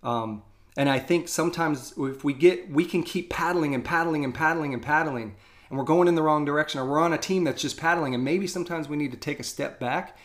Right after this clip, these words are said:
and decide which direction we wanna go in the first place. And it's simple as just holding the rudder in the right direction, or holding the oar in the right direction, rather than trying to just work your tail off. And like you said, you can keep climbing the ladder and realize you're on the wa-, wrong wall.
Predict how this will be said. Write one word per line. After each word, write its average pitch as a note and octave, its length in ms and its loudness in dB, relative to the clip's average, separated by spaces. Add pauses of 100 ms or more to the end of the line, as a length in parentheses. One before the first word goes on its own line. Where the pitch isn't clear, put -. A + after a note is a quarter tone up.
(140)
and C3+ 80 -4
decide D3 360 2
which - 180 -2
direction C3+ 400 0
we B2+ 80 -4
wanna B2 220 -2
go B2 100 -2
in A#2+ 80 -4
the A2+ 60 -8
first C#3+ 260 -6
place. A#2 220 -6
And B2 100 -6
it's A2+ 100 -8
simple D#3 280 -4
as A2+ 100 -2
just A#2 200 -8
holding D3+ 280 -4
the C3 80 -6
rudder C3 280 -2
in A#2 80 -6
the A#2 60 -6
right A#2 180 -6
direction, A#2+ 460 -10 (280)
or B2 100 -4
holding D#3 360 2
the C3+ 60 0
oar C#3 260 0
in B2+ 60 -2
the B2 60 -2
right A#2+ 200 -2
direction, A#2+ 420 -6
rather B2+ 260 -4
than A#2+ 140 -6
trying B2+ 260 -6
to A#2 80 -6
just G#2+ 180 -10
work B2 280 -4
your A2+ 80 -8
tail C3 260 -2
off. - 240 -10 (460)
And B2 80 -6
like B2+ 180 -2
you E3+ 80 0
said, A#2 360 -6 (420)
you C#3 100 -2
can C#3 160 0
keep D#3+ 240 0
climbing D3+ 320 2
the C3+ 60 -2
ladder C3+ 300 2
and A#2+ 120 -2
realize C3 320 2
you're B2 80 -2
on B2 140 -2
the A#2 40 -6
wa-, A#2 280 -6
wrong B2 340 -2
wall. A#2+ 460 -6